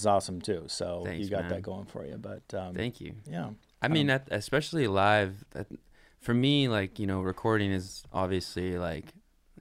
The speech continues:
Speaker 2: such a beautiful experience, but live is, like, what I live for. So if anyone's listening to this, um, you know,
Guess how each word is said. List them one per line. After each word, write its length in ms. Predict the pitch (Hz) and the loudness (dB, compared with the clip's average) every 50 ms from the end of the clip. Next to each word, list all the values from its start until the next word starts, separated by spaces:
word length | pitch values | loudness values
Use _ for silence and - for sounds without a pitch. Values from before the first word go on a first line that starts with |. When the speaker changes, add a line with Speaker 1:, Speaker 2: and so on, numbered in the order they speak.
| - - - - - - - - - - - - - - | -20 -20 -18 -16 -16 -16 -16 -18 -20 -20 -20 -20 -16 -8
Speaker 2:
such 180 | - 110 - | -8 -6 -6
a 60 | 90 | -6
beautiful 380 | 87 90 98 98 90 - - 92 | -4 0 0 0 0 0 -2 -4
experience, 460 | 87 - - - 92 90 87 82 - | -4 -4 -6 -6 -4 -4 -2 -4 -6
but 200 | - 90 82 78 | -6 -6 -6 -4
live 580 | 87 95 101 104 113 123 120 113 107 98 95 92 | -4 -2 0 2 2 4 4 4 2 2 0 -2
is, 200 | 92 92 87 92 | -4 -6 -4 -4
like, 200 | 92 92 95 92 - | -4 -4 -4 -6 -8
what 180 | - - 98 90 | -4 -2 0 0
I 100 | 87 87 | 0 -2
live 260 | 87 90 90 87 85 | -2 -2 -4 -4 -4
for. 280 | - - - 87 87 98 | -6 -8 -6 -6 -6 -6
So 200 | - - 92 92 | -6 -6 -6 -6
if 100 | 95 - | -2 0
anyone's 360 | 135 156 156 151 135 113 113 | 0 2 4 2 2 2 2
listening 340 | 113 110 - 110 104 101 101 | 0 0 0 -2 -2 0 0
to 80 | 95 92 | 0 2
this, 280 | 95 92 90 - - _ _ - - - - - - _ _ - - | 2 2 0 -2 -4 _ _ -20 -20 -20 -20 -20 -20 _ _ -14 -8
um, 460 | - 92 92 92 90 90 90 92 92 - _ _ - | -4 -2 -2 -2 -2 -4 -4 -6 -10 -12 _ _ -8
you 120 | - 95 92 | -4 -2 -2
know, 280 | 90 87 87 92 - | 0 -2 -2 -4 -6